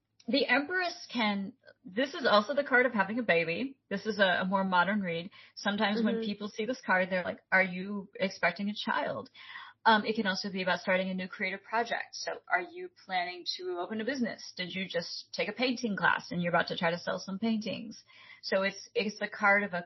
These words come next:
Speaker 1: creation, kind of a, a feeling, as well as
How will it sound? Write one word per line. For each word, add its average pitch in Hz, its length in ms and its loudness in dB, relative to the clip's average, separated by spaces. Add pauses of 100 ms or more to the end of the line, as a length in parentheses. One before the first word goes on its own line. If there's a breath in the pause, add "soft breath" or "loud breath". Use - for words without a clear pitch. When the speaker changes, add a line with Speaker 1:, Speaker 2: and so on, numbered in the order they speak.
Speaker 1:
creation, 214 800 0 (720)
kind 269 200 8
of 254 160 4
a, 226 200 8 (120)
a 214 80 0 (100)
feeling, 277 500 -2
as 202 220 0
well 196 420 2
as 180 360 4